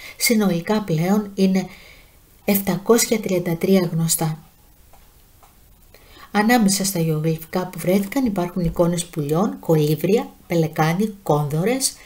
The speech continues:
ζώων, λάμα, φίδια, σαύρες, ανθρώπων, καθώς και διάφορες γεωμετρικές μορφές. Αλλά δεν είναι όλα τα γεωγλυφικά τόσο εύκολο να ερμηνευτούν. Το νόημα πολλών από τα σχέδια παραμένει ακόμα μυστήριο.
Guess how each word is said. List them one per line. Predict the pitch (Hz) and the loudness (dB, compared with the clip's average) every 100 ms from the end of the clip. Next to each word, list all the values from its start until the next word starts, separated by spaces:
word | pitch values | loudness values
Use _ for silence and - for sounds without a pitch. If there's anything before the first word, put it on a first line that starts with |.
| - - - | -20 -20 -10
ζώων, | 196 185 165 180 220 - - | 2 4 6 4 0 -6 -14
λάμα, | - 160 151 151 202 - | -4 0 0 -2 -4 -6
φίδια, | - 175 165 160 151 | -4 -2 0 0 0
σαύρες, | 170 143 143 196 262 - - - | 0 0 -2 -4 -4 -6 -16 -8
ανθρώπων, | - 196 190 170 - 277 277 - - - | -4 -2 0 0 0 -6 -6 -20 -20 -4
καθώς | 262 262 269 | -2 0 0
και | 269 | 2
διάφορες | 196 175 196 262 226 | 2 2 2 2 2
γεωμετρικές | 196 190 175 - 214 208 | 2 2 0 -2 -2 0
μορφές. | 190 - - 151 151 - _ _ _ _ - - - - | -2 -2 -4 -4 -6 -14 _ _ _ _ -20 -20 -20 -10
Αλλά | 185 185 | -4 -2
δεν | 175 185 | 0 2
είναι | 208 202 | 2 2
όλα | 185 202 220 | 2 2 2
τα | 180 | 2
γεωγλυφικά | 165 156 156 147 - 226 - | 2 0 0 -4 -2 -2 2
τόσο | 196 196 | 0 0
εύκολο | 175 180 - 214 214 214 | -2 -4 -4 -2 -2 -2
να | 202 220 202 190 | 2 2 4 2
ερμηνευτούν. | 175 170 165 - 160 156 - - _ _ _ _ _ - _ | 2 0 -2 -4 -8 -8 -16 -20 _ _ _ _ _ -20 _
Το | - | 0
νόημα | 220 247 247 165 165 170 | 2 4 4 4 0 2
πολλών | 196 190 190 170 | 4 6 4 2
από | 160 190 | -2 -2
τα | 165 | -4
σχέδια | 160 - 156 156 220 | -4 -2 -2 2 0
παραμένει | - 170 160 170 175 165 | 0 0 0 0 -2 -4
ακόμα | - 170 170 | -4 -2 0
μυστήριο. | 156 - - 147 156 | 0 -2 0 -4 -4